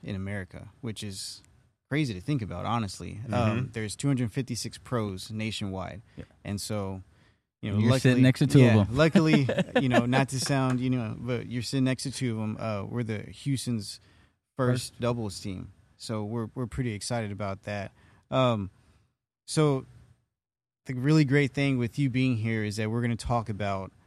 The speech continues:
Speaker 1: um, us being a major supporter of Lone Survivor Foundation.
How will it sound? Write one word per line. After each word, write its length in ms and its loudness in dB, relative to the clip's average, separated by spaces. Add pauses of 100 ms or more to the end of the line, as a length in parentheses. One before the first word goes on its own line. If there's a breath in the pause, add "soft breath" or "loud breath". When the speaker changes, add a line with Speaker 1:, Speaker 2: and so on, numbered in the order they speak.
(220)
Speaker 1:
um, 500 -4 (260)
us 240 -4
being 400 -4
a 100 -10
major 320 -6
supporter 640 -8 (440)
of 160 -4
Lone 180 -2
Survivor 400 -6
Foundation. 640 -10